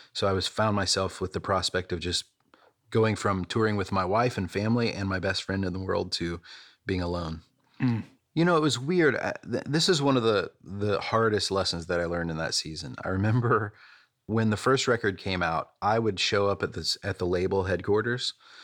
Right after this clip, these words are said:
Speaker 1: just drop in. I'd be in the area and I'd be like, "Oh, I'm gonna go say hey to these guys. I love these guys." And I'd walk in and people would stand up in their cubicles and they'd be like, "Andrew, how's it going?"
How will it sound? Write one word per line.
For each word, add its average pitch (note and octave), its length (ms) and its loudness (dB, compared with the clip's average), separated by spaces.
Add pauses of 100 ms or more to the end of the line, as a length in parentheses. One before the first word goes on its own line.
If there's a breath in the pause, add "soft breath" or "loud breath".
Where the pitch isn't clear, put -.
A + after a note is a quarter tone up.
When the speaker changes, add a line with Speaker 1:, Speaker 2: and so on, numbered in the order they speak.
(280 loud breath)
Speaker 1:
just A#2 180 2
drop A#2 280 6
in. A2 340 0
I'd G2+ 180 -4
be G#2+ 140 2
in G#2 80 2
the G2+ 160 2
area G#2+ 500 4
and G2 120 -4
I'd G2 100 -2
be A2 80 2
like, C#3 160 0
"Oh, D4+ 80 -2
I'm D#4 80 2
gonna C#4+ 140 2
go A#3+ 80 2
say F#3 180 2
hey G3 140 4
to F#3 80 4
these C#3+ 160 0
guys. A2+ 320 4
I C3+ 40 2
love D#3+ 220 0
these A2+ 140 -4
guys." G#2 320 0
And G2 80 -2
I'd G2 100 -2
walk A2 260 2
in A2+ 200 2
and F#2+ 160 -4 (440 loud breath)
people B2+ 220 2
would A2 100 4
stand A#2 300 2
up A#2 140 4
in A2+ 80 2
their G#2 100 2
cubicles A2+ 680 0
and G#2+ 100 -2
they'd G2+ 140 -2
be A#2 120 0
like, B2 240 0
"Andrew, A#3 640 4
how's G#3+ 220 2
it A3 40 -8
going?" A3 600 0